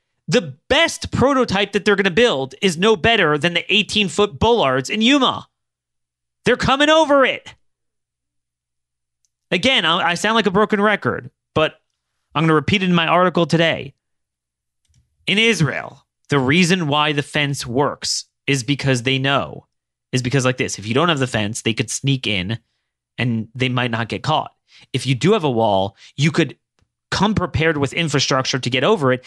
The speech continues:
but it takes some time and you will be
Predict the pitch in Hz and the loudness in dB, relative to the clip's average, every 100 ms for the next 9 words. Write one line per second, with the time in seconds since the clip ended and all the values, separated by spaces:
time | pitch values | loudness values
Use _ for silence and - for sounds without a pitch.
0 | - - 156 151 - 175 170 - 156 143 | -12 -4 -4 -4 -6 -4 -4 -4 -4 -4
1 | - 214 160 117 117 - - _ - 156 | 0 2 2 0 -4 -8 -20 _ -6 -4
2 | 143 175 160 135 151 135 123 | 0 2 2 2 2 2 -2